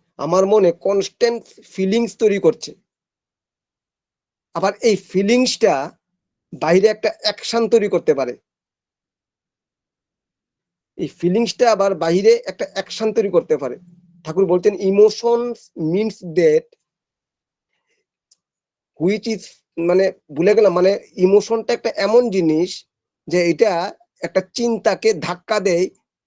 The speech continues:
কাজটা করার জন্যে। ইমোশন, আবেগটা এমন জিনিস, আবেগ মানে বেগ, তার মধ্যে একটা গতি আছে। যে চিন্তাটা চলছে,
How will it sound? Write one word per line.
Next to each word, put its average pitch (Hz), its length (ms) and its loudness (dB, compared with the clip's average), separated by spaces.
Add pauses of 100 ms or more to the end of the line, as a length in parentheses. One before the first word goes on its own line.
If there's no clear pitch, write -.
(580)
কাজটা 180 360 -4
করার 180 400 -2
জন্যে। 143 340 -2 (2500)
ইমোশন, 180 720 2 (160)
আবেগটা 175 640 -2
এমন 208 280 2
জিনিস, 175 420 -2 (100)
আবেগ 160 320 -2
মানে 170 200 2
বেগ, 175 400 -2 (280)
তার 156 180 -4
মধ্যে 180 220 -2
একটা 196 140 -6
গতি 196 400 0
আছে। 135 280 -2 (400)
যে 185 180 0
চিন্তাটা 196 500 0
চলছে, 196 540 -2